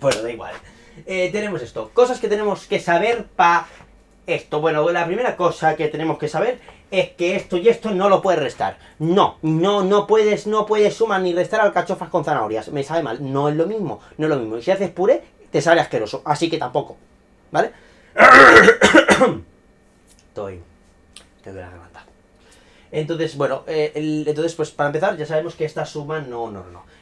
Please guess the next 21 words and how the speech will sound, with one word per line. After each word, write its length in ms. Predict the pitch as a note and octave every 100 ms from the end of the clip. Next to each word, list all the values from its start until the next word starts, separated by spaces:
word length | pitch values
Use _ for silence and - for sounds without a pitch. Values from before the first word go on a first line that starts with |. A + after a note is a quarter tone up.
| -
Esta 320 | D3+ D#3 E3+
do, 180 | D3+ C#3
do, 240 | C3 B2+
no, 220 | A#2 A2
no, 180 | G#2+ F#2+
no, 100 | F#2+ F#2
no, 120 | F2
no. 100 | D#2+ F2+ - - -
Pero 160 | A3+ G3+
tenemos 180 | F#3+
aquí 140 | D#3+ D3+
un 80 | E3+
cuadrado 280 | E3 E3
súper 280 | F3 - B2
majo, 240 | A2+ A2 G#2+
súper 220 | A#2 A2+
simpático, 420 | A2 A2+ A2+ G#2
vamos, 220 | A2+ A2
una 160 | A2 A#2+
cosa 300 | C3 E3+ E3+
increíble. 420 | A2+ F#2+ F2 -